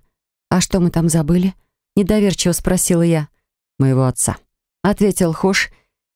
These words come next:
Я приоткрыла рот, желая высказаться, но в итоге решила, что умного ничего сейчас не скажу. Поэтому рот прикрыла и отвернулась к окошку.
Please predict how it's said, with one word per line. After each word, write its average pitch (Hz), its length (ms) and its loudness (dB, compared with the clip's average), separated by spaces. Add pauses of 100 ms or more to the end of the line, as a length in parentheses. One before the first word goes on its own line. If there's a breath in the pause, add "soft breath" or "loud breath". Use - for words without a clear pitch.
Я 226 180 2
приоткрыла 202 600 0
рот, 202 200 0
желая 165 360 0
высказаться, 160 600 -2
но 160 140 2
в 160 60 2
итоге 160 280 -2
решила, 151 380 0
что - 360 -2
умного 165 400 2
ничего 143 420 0
сейчас - 340 -4
не 135 80 -4
скажу. - 420 -6 (200)
Поэтому 160 600 0
рот 160 220 -2
прикрыла 160 540 -2 (200)
и - 80 -2
отвернулась 185 540 0
к - 80 -4
окошку. - 460 -6